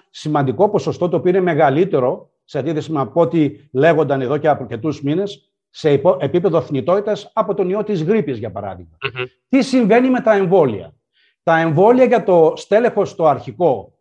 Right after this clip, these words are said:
Speaker 1: της Wuhan και το στέλεχος Α, το στέλεχος της Μεγάλης Βρετανίας, είναι αποτελεσματικά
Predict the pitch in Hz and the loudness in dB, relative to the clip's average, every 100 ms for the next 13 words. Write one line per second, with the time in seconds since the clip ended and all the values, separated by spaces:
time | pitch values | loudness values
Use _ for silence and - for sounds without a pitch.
0 | _ 131 120 113 151 156 104 85 _ _ | _ -12 -10 -10 -4 -4 -4 -10 _ _
1 | _ 160 143 - 196 226 208 156 - 175 | _ -2 -2 2 2 4 2 -2 0 2
2 | 180 151 127 95 - _ 131 110 165 190 | 2 2 -4 -6 -10 _ -10 0 2 2
3 | 170 - 143 131 151 175 156 151 139 127 | 0 -4 -4 0 0 0 -2 -2 -2 -4
4 | 139 185 - _ _ _ _ 180 226 247 | -4 -6 -10 _ _ _ _ -2 0 2
5 | 214 - 180 160 151 143 143 143 185 110 | 0 0 0 2 0 -2 -6 -2 -2 -2
6 | - | -10